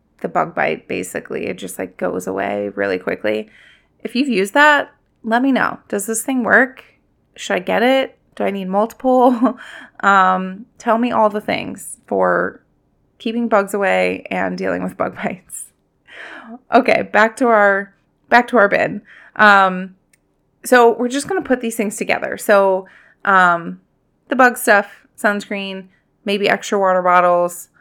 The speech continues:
Um, maybe there's just a lot of water play and you wanna keep some extra towels, and so this is a bigger bin. Um, or just a counter, small counter size bin. But we're gonna do this and just make it an easy central location of you're going outside to play, here,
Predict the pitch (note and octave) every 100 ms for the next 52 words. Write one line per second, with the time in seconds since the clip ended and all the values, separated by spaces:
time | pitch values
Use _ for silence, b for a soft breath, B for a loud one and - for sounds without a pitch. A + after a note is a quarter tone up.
0 | b b _ F#3 F3+ F3 F3 E3 - _
1 | G3 F#3+ G3 G3 F#3 F#3 - F#3+ F#3 F3+
2 | F3 F3 F3 E3+ D3+ D3+ - - D3+ D#3+
3 | - F3+ F3 E3+ E3+ - E3+ F3 E3+ -
4 | F3+ F#3 F3+ F3 E3+ F3+ F3 F3 F3 E3+
5 | - F3 E3+ G3 E3 D3+ A#2+ C#3+ F#3 B
6 | B B - F#3+ F3 F3 E3+ - G#3 G3+
7 | G3 - F3+ - F3+ F3 F3 F3 F3+ _
8 | _ _ - F#3+ F3 F3 - E3 E3+ -
9 | - - - G3 F3+ _ _ _ _ _
10 | _ _ _ A3 G#3 A3+ A3+ A3 A#3+ B3
11 | B3 A#3+ - F#3+ F#3 F3+ F3 - b b
12 | b b _ _ - G3 A3 A3+ G#3+ -
13 | - G#3 G3 G#3 F#3+ F3+ G#3+ G#3 G3 F#3+
14 | E3+ F3 A#3 C4 C4 F#3 F#3 F3+ F3 F#3
15 | F#3+ F#3+ F#3+ F#3 F3 F#3+ F#3 C4+ C#4 C#4
16 | C4+ - G#3 G3 G3 G3 G3